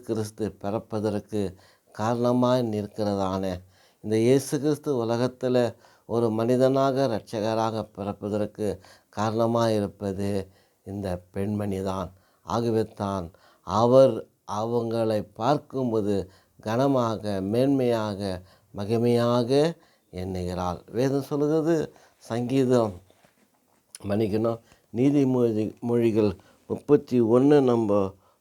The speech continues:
பத்துல வாசித்தால், ஒரு குணசாலியான ஸ்திரியை கண்டுபிடிப்பவன் யார்?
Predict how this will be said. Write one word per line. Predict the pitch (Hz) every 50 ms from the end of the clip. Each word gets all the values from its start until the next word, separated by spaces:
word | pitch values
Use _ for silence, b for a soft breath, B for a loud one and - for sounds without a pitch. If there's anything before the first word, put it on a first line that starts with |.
| _ -
பத்துல | - 120 120 - - 131 120 113 104 95
வாசித்தால், | 98 101 110 120 - - 98 - - - 101 90 87 85 87 90 95 95 90 - b b b b b b b
ஒரு | - 117 117 117 101 - -
குணசாலியான | 123 135 151 160 170 165 - - - 160 151 156 156 147 143 143 139
ஸ்திரியை | 135 - - - 131 127 131 127 127 120 107 -
கண்டுபிடிப்பவன் | - 110 110 110 107 113 - - 104 101 104 - - - 98 92 90 90
யார்? | 95 98 92 -